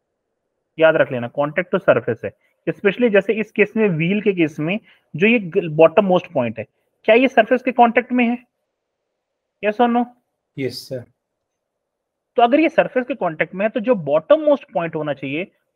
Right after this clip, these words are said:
Speaker 1: उसकी net velocity कितनी होनी चाहिए? क्या इसकी नेट वेलोसिटी ज़ीरो होनी चाहिए? देखो अगर नेट velocity zero नहीं होगी तो सुनो ध्यान से, मान लो इसकी velocity दो minute की, इस point को सोचो, बस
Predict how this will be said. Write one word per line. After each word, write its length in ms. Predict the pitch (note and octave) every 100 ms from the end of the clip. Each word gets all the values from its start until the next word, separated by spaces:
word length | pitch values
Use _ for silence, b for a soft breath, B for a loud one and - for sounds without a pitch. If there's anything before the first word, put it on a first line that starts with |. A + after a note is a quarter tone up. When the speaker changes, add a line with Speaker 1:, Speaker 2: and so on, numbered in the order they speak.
| -
Speaker 1:
उसकी 260 | - A3
net 300 | G3 D#3+ F3+
velocity 360 | G#3 F#3+ F3+ G#3+
कितनी 220 | G3+ G#3+
होनी 160 | F#3 C3
चाहिए? 260 | - F#2+ F#2 _ _ _ _ _ _ _ _ _ _ _ _ _ _ _ _ _ _ _ _ _ _ -
क्या 80 |
इसकी 180 | G3 -
नेट 140 | G3+ G#3
वेलोसिटी 380 | G#3+ G#3 A3+
ज़ीरो 180 | F#3 A3
होनी 160 | A3+ A3+
चाहिए? 240 | A3 A3 A3 _ _ _ _ _ _ _ _ _
देखो 300 | F3 F3 C3+ b b
अगर 160 | F#3+ B3+
नेट 180 | A#3+ B3
velocity 380 | A#3 A3 A#3 A#3
zero 280 | F3 F#3+
नहीं 140 | G3 E3+
होगी 180 | D3 E3+
तो 80 |
सुनो 260 | E3 E3 D#3
ध्यान 240 | C#3+ A2
से, 120 | G#2+ D3+
मान 200 | D#3 A3
लो 80 |
इसकी 180 | A#3 -
velocity 320 | G3 G3+ G3
दो 160 | F3 E3
minute 180 | D3+ D3+
की, 100 | G#3
इस 100 | -
point 280 | - F3 F3
को 80 |
सोचो, 280 | D3+ A#2+ A#2+
बस 200 | G#2+ -